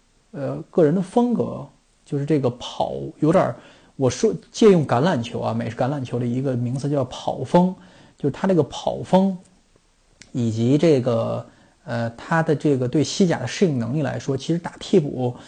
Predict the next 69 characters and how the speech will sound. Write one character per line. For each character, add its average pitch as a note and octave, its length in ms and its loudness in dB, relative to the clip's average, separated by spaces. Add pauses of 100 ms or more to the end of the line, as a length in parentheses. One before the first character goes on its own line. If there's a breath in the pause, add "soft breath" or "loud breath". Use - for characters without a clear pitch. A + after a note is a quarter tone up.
(280 loud breath)
来 B2 180 0
说 C3+ 160 2
进 C3+ 140 0
球 C3+ 100 0
效 C3+ 160 -2
率 A#2+ 80 -4
可 A#2+ 140 -10
能 A#2+ 80 -4
更 B2+ 100 -2
高 C#3+ 240 0
一 A#2 80 -2
些。 - 160 -12 (320)
啊， B2 180 -8
有 A#2+ 260 2
些 G#3 160 6
球 F#3 160 0
员 F3+ 100 4
就 G#3 140 4
是 D#3+ 140 -4
适 - 240 0
合 B2+ 200 -4
替 - 200 -2
补 C#3+ 120 -4
上 C3 220 -6
场， C3 240 -12
然 B2 100 -6
后 B2+ 120 -6
能 A#2+ 200 -4
进 C3 160 -4
更 B2 140 -4
多 B2+ 160 -2
球。 A#2+ 300 -8 (320 loud breath)
比 A2+ 140 2
如， B2+ 300 4 (340 loud breath)
呃， A#2+ 180 -4
那 D3 200 0
些 D3+ 140 -2
年 C3 260 0
本 B2 140 -2
泽 C3+ 160 -4
马 C3 160 -4
和 C3 140 -4
伊 C#3+ 100 2
瓜 D#3+ 160 2
因 E3+ 220 2
在 D3 180 0
争 F3 500 2 (140)
取、 - 400 -10
争 E3 180 2
夺 C3 220 0
这 C#3+ 180 2
个， B2+ 280 -8 (400 soft breath)
呃， B2+ 120 -6
首 - 220 -8
发 E3+ 220 -2
位 F3 180 4
置 B2+ 100 0
情 B2 160 -8
况 B2 160 -4
下， C3 280 -10
伊 C#3+ 100 0
瓜 D#3+ 140 4
因 E3+ 120 2
其 D#3+ 120 -4
实 D#3 120 4
上 D#3 220 -2
场 B2 180 -6 (240)
时 - 300 -2
间， F3+ 340 2